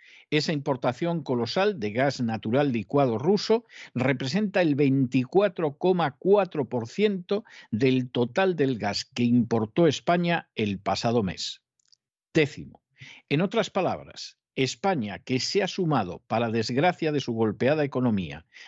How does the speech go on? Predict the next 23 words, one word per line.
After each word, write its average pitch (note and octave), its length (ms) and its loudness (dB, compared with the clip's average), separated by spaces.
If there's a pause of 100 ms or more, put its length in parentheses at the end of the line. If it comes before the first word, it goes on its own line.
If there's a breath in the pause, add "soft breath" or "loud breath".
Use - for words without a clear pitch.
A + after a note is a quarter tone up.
a A#2+ 100 0
las A2+ 180 -2
sanciones A2+ 640 0
contra D3 600 0
Rusia, G3 500 0 (360 loud breath)
al C#3+ 260 2
mismo D#3+ 460 -2
tiempo G3 680 -4
suple F3+ 540 0
con B2 260 0
gas F3 240 -2
natural A2+ 500 -2
licuado G#2+ 500 0
ruso E3 480 0 (340 loud breath)
casi F#3 380 0
la A2+ 240 -4
cuarta E3 560 0
parte D#3 460 -2 (200 soft breath)
de G2+ 220 -2
sus E3 320 0
necesidades A2+ 800 0
en G2+ 120 0
gas. - 380 -6